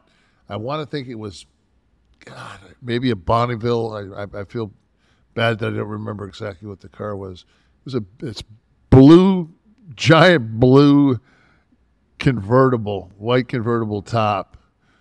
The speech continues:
And so Dally's gonna drive, and me and Jake are gonna, are gonna drink beer, and Jake's gonna sit in the back seat. And we put the top down,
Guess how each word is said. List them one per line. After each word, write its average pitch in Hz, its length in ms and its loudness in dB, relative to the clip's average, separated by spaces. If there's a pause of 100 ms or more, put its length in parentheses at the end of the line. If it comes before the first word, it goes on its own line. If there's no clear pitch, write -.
(840)
And 107 640 -8
so 110 640 -8 (1900)
Dally's 156 480 4
gonna 127 220 -2
drive, 107 680 0 (1700)
and 104 720 -6
me 135 220 -6
and 120 140 -8
Jake 131 360 -2
are 104 60 -10
gonna, 104 220 -8 (500)
are - 120 -10 (380)
gonna 135 200 0
drink 117 360 -8
beer, 135 280 0
and 113 100 -6
Jake's 123 360 -6
gonna 107 180 -10
sit 113 200 -10
in 107 60 -18
the 104 80 -10
back 98 320 -8
seat. 147 360 -6 (1400)
And 104 420 -8
we 104 80 -10
put 135 200 -10
the 120 100 -12
top 113 380 -4
down, 110 500 -6